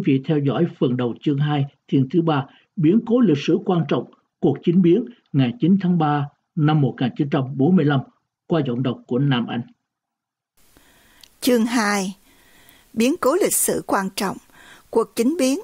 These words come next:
Speaker 2: ngày chín tháng ba năm một nghìn chín trăm bốn mươi lăm. Tại hội nghị Quebec hồi tháng tám năm một nghìn chín trăm bốn mươi ba, các quốc gia đồng minh quyết định phân công tiến đánh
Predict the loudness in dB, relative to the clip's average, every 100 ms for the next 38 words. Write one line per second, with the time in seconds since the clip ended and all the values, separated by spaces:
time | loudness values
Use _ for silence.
0 | -8 -4 -2 0 0 -2 0 -2 0 0
1 | 0 -2 -4 -6 -8 -6 -6 -4 -4 -4
2 | -6 -4 -2 -2 -4 -8 -16 _ -20 -20
3 | -20 -20 -20 -6 -4 -4 -2 -2 0 0
4 | 0 0 0 -2 -6 -8 _ -20 -10 -2
5 | -2 -2 -4 -6 -4 -4 -4 -2 -2 -2
6 | -6 -10 -10 -6 -4 -2 -4 -2 -2 -2
7 | -2 -2 -2 -6 -16 -20 -20 _ -6 -2
8 | -4 -2 -2 -2 -2 -4 -4 -4 -4 -4
9 | -6 -12 _ _ -2 -2 0 -4 -4 -6
10 | -6 -4 -4 -4 -6 -4 -4 0 -2